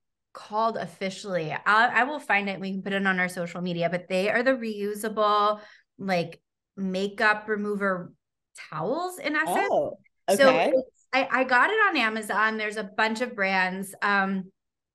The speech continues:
Speaker 1: but it's the kind of fabric where literally with one swipe, eye makeup comes off. You get
Speaker 2: And
Speaker 1: it
Speaker 2: it's reusable.
Speaker 1: It's reusable. Yeah, no, absolutely. I don't use the, the
Speaker 2: Yeah.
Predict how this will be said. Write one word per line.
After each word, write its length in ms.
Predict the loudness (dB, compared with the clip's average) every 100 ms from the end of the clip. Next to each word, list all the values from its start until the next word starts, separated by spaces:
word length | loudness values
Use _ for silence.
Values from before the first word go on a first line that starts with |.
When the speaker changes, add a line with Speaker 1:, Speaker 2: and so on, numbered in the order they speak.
| _ _
Speaker 1:
but 160 | -2 2
it's 180 | 0
the 80 | -2
kind 380 | -12 -4 -4 -4
of 160 | -10 0
fabric 580 | 2 4 2 -2 -2 -10 -20 -20 -2
where 160 | 0
literally 400 | 2 2 2 0
with 140 | -6 -10 -14
one 560 | -10 -4 0 2 2 -2
swipe, 540 | -4 0 2 4 2 -2 -16 _ _ _ _ _ 0
eye 140 | 2
makeup 420 | 2 -2 -4 -6
comes 260 | -6 -10 -10
off. 220 | -12 -16 _ _ _
You 260 | -10 -10 -10
get 160 | 0 2
Speaker 2:
And 80 | 4
Speaker 1:
it 60 | 2
Speaker 2:
it's 320 | 2 2 2
reusable. 320 | -2 -4 -6 _ -6
Speaker 1:
It's 160 | -4
reusable. 560 | 0 2 2 0 0 2
Yeah, 180 | 2 2
no, 100 | 4
absolutely. 440 | 4 2 0 -2 0
I 80 | 0
don't 200 | -2 -4
use 140 | -6
the, 480 | 0 2 2 -2 -4
the 200 | -4 -4 0
Speaker 2:
Yeah. 240 | 0 0